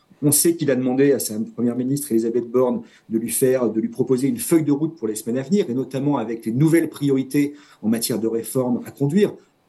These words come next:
On voit bien qu'avec un Parlement complètement obstrué, euh, bah, la réforme de le-, la réforme de l'immigration, c'est pas possible. La réforme de, euh, de la Constitution,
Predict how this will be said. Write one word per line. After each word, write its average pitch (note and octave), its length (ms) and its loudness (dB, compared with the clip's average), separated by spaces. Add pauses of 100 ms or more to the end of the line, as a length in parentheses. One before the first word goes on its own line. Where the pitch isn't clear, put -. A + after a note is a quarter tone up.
On A#2 60 4
voit B2 200 2
bien C#3+ 260 0
qu'avec A#2 320 -4
un C3 60 -2
Parlement C3 480 -2
complètement D3 580 0
obstrué, F3 640 2
euh, G#2 320 -12 (240)
bah, G#2+ 80 -6
la A2+ 100 -4
réforme B2+ 320 -8
de A#2+ 60 -2
le-, G#2+ 240 -4
la A2+ 140 -10
réforme B2 320 -8
de A2+ 80 0
l'immigration, A2+ 680 -6
c'est - 220 -8
pas G#2 80 -10
possible. G3 560 -2 (280)
La B2+ 160 2
réforme C3+ 560 0
de, A#2+ 540 0 (240)
euh, G#2 540 -6
de G2 160 -2
la A#2 100 0
Constitution, - 720 -6